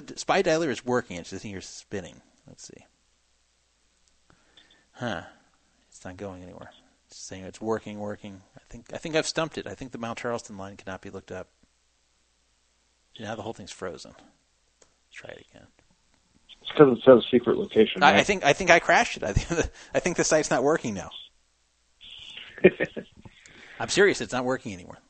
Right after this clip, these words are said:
Speaker 1: Let me go back there. Spy dialer dot com. Seven oh two, four three oh eight. Okay, I got back on. One oh eight oh eight. See, now it's just ignoring me when I'm trying to, trying to enter that number.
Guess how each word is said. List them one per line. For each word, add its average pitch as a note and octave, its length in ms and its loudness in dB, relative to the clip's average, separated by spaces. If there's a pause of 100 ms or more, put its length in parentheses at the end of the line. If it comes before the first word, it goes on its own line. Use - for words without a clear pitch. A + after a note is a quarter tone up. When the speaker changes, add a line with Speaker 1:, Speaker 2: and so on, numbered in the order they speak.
Speaker 1:
Let G#2 100 -14
me G#2 80 -14
go G2+ 80 -8
back G2+ 240 -14
there. - 80 -12 (840)
Spy B2+ 400 0
dialer B2+ 340 0
dot A2+ 240 -2
com. F#2 440 -10 (1200)
Seven B2+ 240 -2
oh C3+ 60 2
two, B2 220 -4
four A#2+ 220 -2
three A#2 220 -6
oh A2 120 0
eight. G#2+ 160 -6
Okay, G2 160 -8
I G2 80 -6
got G#2 180 -8
back G#2+ 180 -6
on. G2 340 -12 (100)
One A#2 160 -10
oh A#2 100 -6
eight A#2 120 -8
oh G#2+ 140 -6
eight. G2 360 -10 (2500)
See, - 140 -10
now A#2+ 120 -2
it's A#2 80 -6
just A#2 120 -8
ignoring G#2+ 400 -8
me F2+ 100 -14
when G2 120 -12
I'm F#2+ 40 -14
trying G2 180 -12
to, F#2+ 40 -10
trying F#2+ 260 -12
to F2+ 60 -10
enter F#2 180 -12
that G2 140 -12
number. F#2+ 320 -16